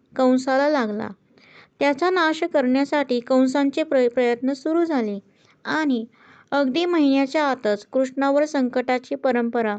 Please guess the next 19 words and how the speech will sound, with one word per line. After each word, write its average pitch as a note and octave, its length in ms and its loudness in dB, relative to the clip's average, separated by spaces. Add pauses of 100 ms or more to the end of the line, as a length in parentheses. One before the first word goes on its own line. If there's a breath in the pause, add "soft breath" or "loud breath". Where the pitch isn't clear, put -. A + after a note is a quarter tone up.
(500 loud breath)
कोसळू C4 460 2
लागली. G#3+ 420 -2 (680 soft breath)
संकटे D4+ 460 2
कसली? B3 520 -2 (420 soft breath)
यशोदेच्या D#4+ 720 2
वात्सल्य C4+ 480 2
प्रेमाची B3+ 540 0
ती B3 200 -4
परीक्षाच B3+ 640 -2
होती, G#3 360 -4 (560 soft breath)
कसोटी C#4+ 500 0
होती. C4 400 -2 (680 soft breath)
त्या E4+ 200 2
संकटातूनच D4+ 1000 0
कृष्णावरचे C4 920 -2 (240)
तिचे C#4+ 280 0
प्रेम A3+ 340 -2 (360)
वाढत B3+ 420 0
होते, G#3 360 -2